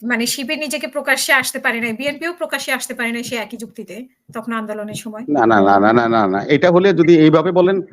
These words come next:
Speaker 2: ছাত্রদের আন্দোলন যখন নাকি হারুনের ভাতের হোটেলে ইস্তেহার পাঠ করা হয়েছে, তখন হাসিনা একটা বক্তব্য দিয়েছে। সে বলছে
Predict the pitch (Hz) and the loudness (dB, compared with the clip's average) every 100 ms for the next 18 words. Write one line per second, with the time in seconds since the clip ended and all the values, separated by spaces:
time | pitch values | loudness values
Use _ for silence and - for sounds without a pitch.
0 | _ _ _ _ - 139 151 165 156 180 | _ _ _ _ -2 -2 2 2 4 6
1 | 175 156 147 127 131 147 151 147 160 165 | 8 6 4 2 2 4 2 2 2 4
2 | 147 113 135 143 123 113 139 123 - - | 2 0 2 0 2 2 2 0 -2 -8
3 | _ _ _ _ - 101 82 - _ _ | _ _ _ _ -6 -4 -4 -8 _ _
4 | _ - - _ - 160 - 160 156 151 | _ -20 -20 _ 0 0 2 2 2 0
5 | - 123 104 104 87 123 135 113 131 131 | 2 2 2 0 0 0 0 0 0 2
6 | 127 117 - 120 98 165 - - - 123 | 2 0 0 0 2 0 -2 -8 -4 2
7 | 135 - 147 | 2 2 -2